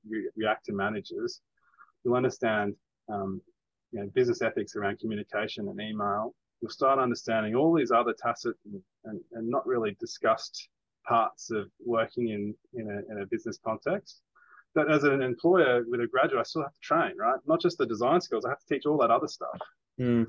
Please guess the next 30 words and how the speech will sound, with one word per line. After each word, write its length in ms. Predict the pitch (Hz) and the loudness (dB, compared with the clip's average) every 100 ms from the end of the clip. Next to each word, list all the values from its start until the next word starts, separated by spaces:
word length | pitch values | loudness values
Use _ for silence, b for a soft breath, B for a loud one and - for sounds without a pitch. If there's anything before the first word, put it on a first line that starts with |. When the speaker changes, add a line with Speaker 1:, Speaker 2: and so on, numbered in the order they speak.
| - _ _ | -2 _ _
Speaker 1:
So 80 | 143 | 4
if 60 | 143 | 6
you 80 | 190 | 8
can 100 | 160 | 6
actually 280 | 143 - | 4 2
lift 200 | 120 143 - 135 | 2 2 -2 -6
the 60 | |
burden 360 | 123 123 127 117 | 2 6 6 4
off 220 | 117 - | 0 0
around 200 | 117 107 | -4 -6
professional 440 | - - 101 - - | -2 -2 -2 -2 -2
practice, 500 | - - - - - | 0 0 -4 -6 -2
which 160 | 120 | 0
may 140 | 156 147 | 2 4
not 160 | 131 | 2
be 80 | 113 | 0
related 400 | 110 107 107 101 | 2 2 2 0
to 120 | - | -6
a 40 | 98 | -8
design, 480 | 98 104 123 123 92 | -4 0 2 2 0
but 140 | - | -4
just 160 | 117 - _ - | -4 -6 _ 0
business 280 | 131 135 120 | 0 2 -2
professional 460 | - 117 113 - | -4 -4 -6 -6
practice, 640 | - 123 - - - - - _ _ _ _ _ _ - | -2 -2 -2 -8 -8 -10 -18 _ _ _ _ _ _ -6
and 100 | 113 | -2
get 100 | 117 | 2
that 120 | 107 | 2
experience 460 | 101 - 113 98 95 | 0 -4 -4 -4 -4
anywhere, 420 | 117 117 92 - | -6 -4 -4 -6